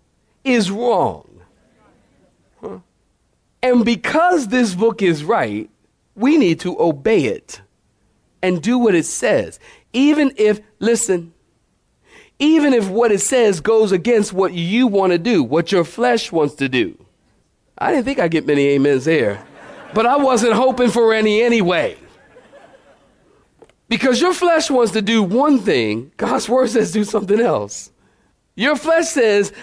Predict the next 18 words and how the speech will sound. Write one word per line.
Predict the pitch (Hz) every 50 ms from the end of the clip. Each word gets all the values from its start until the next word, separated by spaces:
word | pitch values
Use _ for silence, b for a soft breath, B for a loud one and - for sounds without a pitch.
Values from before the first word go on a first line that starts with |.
| B B -
"I | 247 269
want | 254 247 247 233 226 175
things | 220 220 208 196 180 175
my | 202 226 240 262 269 262
way | 247 190 160 139 123 120 123 120 120 B B B
and | B 180 190
my | 190 220 240 277 277 277
will," | 220 170 160 151 147 143 151 151 233 220 B
and | - 175 180
God's | 180 208 214 214 208 190
word | 196 240 247 247 247
says, | - - 214 202 196 220
"No, | 226 226 240 254 269 254 B B B
no, | - 262 262 262 262 254
his | - 302 339 330 302 226 214
will. | 175 170 123 95 87 82 - - - _ _ _ _ _ _ _ _ _ _ _ _ _ _ -
For | - 247 254
you, | 247 208 254 285 233 160 113 87